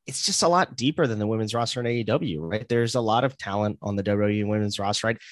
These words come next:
If I am watching anything on W W E, it probably is a women's match, right? Like, I did see some of the Charlotte Ronda match that you touched upon earlier, uh, D Q, right?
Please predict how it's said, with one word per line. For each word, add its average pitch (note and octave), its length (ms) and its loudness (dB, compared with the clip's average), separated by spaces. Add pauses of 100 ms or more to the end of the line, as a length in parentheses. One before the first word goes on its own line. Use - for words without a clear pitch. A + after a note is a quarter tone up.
(180)
If D#3 220 2
I D3+ 100 6
am C3 460 4
watching C3+ 400 2
anything C#3+ 360 0
on C#3+ 140 2
W D3+ 240 2
W D3 180 2
E, C3 120 0
it - 120 -6
probably A2 420 0
is A2 260 0
a A2 100 2
women's A#2 420 2
match, A#2+ 220 2
right? B2 120 0
Like, A#2+ 160 2
I B2 80 4
did B2 280 0
see B2+ 180 -4
some A#2+ 220 -2
of A2+ 160 -2
the A2+ 160 4
Charlotte A#2 380 2
Ronda A2+ 300 2
match A2 240 0
that A2 140 -2
you A2 300 -2
touched A2 300 -6
upon A2 160 0
earlier, G#2+ 520 2
uh, G#2+ 200 2
D G#2+ 200 -6
Q, A#2 260 -4
right? A#2 260 0